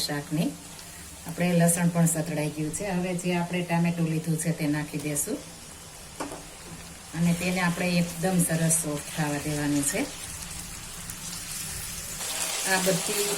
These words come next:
પ્રોસેસ આપણે મીડિયમ ગેસ ઉપર રાખવાની છે, ફૂલ ગેસ ઉપર જરા પણ રાખવાની નથી. અને આપણે એકદમ નિરાતે બનાવવાનું છે, એટલે એકદમ સરસ બને. આપણે ઉતાવળ જરા પણ આમાં કરવાની નથી.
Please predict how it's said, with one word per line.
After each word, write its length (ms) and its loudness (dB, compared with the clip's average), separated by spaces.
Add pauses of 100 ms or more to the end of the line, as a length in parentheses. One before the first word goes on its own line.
(240)
પ્રોસેસ 420 6 (100)
આપણે 380 4
મીડિયમ 360 6 (100)
ગેસ 240 6
ઉપર 280 2
રાખવાની 540 4
છે, 80 2 (140)
ફૂલ 260 2
ગેસ 260 4
ઉપર 340 4 (140)
જરા 320 2
પણ 220 4 (800)
રાખવાની 540 6
નથી. 280 2
અને 160 4
આપણે 260 4 (220)
એકદમ 460 0 (500)
નિરાતે 460 8
બનાવવાનું 580 4
છે, 160 2
એટલે 180 2 (120)
એકદમ 340 2
સરસ 320 2
બને. 200 4
આપણે 240 4 (120)
ઉતાવળ 460 6
જરા 260 8
પણ 160 6
આમાં 240 2
કરવાની 460 2
નથી. 300 2